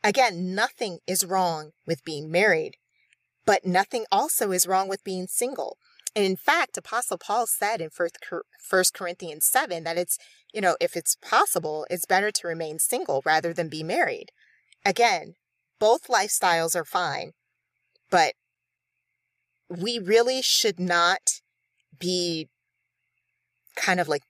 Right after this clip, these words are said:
belittling or feeling sorry for people just because they're single. And also if they decide to be single and not have kids, because even if I found Mister Right, I have no desire to have kids. I, like, I, I just don't,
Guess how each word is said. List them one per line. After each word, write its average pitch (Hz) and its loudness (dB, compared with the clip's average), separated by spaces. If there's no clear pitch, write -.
belittling 202 4
or 151 4
feeling 190 0
sorry 180 2
for 185 -8
people 175 0
just 165 0
because 160 -2
they're 151 -8
single. 156 -2
And 180 2
also 180 2
if 160 -8
they 165 -6
decide 165 -4
to 170 -10
be 190 -8
single 175 -4
and 180 0
not 170 0
have 196 -2
kids, 220 0
because 170 -2
even 262 -4
if 302 -2
I 262 4
found 208 0
Mister - -2
Right, 151 -2
I 190 0
have 302 -2
no 175 -2
desire 151 -6
to 131 -10
have - -12
kids. - -14
I, - -4
like, - -6
I, 185 2
I 185 2
just 180 -4
don't, 147 -2